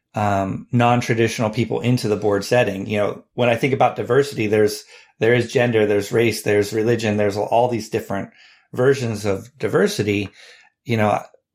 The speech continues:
but especially in the social enterprise sector, I think it would be really neat to see even some movement of inviting the people you serve into that board setting.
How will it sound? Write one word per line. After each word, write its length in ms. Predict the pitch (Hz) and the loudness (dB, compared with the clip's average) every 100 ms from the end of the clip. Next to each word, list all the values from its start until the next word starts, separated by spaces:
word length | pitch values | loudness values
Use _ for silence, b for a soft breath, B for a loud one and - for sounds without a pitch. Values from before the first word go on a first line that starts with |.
| - 123 | -12 -2
but 280 | 117 107 - | 0 0 -2
especially 460 | - 185 190 165 | 0 0 0 0
in 80 | 131 | 0
the 180 | 117 107 | -2 -2
social 380 | - 135 135 123 | 0 2 2 0
enterprise 420 | 165 139 104 - | 0 0 -2 0
sector, 500 | 110 107 107 101 - b b b b - | -4 0 0 0 -4 b b b b -6
I 80 | 117 | -4
think 280 | - 139 127 | 0 0 0
it 60 | |
would 140 | 120 113 | 0 2
be 140 | 113 | 2
really 240 | 117 117 110 | 4 2 2
neat 200 | 110 110 | -2 -6
to 60 | |
see 320 | - 135 117 | -4 0 2
even 380 | 110 - 113 110 | 0 -2 -2 -2
some 220 | 107 110 | -2 -2
movement 400 | 110 113 107 98 | 0 0 0 -2
of 220 | 101 101 113 | 0 0 0
inviting 720 | 101 107 113 117 110 107 98 b b - | 0 2 2 2 0 -4 -8 b b -8
the 100 | - | -4
people 320 | - 127 110 | -2 -2 0
you 100 | 107 | -2
serve 420 | 110 135 131 117 - | 0 2 4 4 0
into 300 | 110 107 104 | -4 -2 0
that 240 | 104 - | 0 0
board 240 | 104 98 | 0 0
setting. 500 | - 104 101 113 - | -2 -2 -2 -6 -10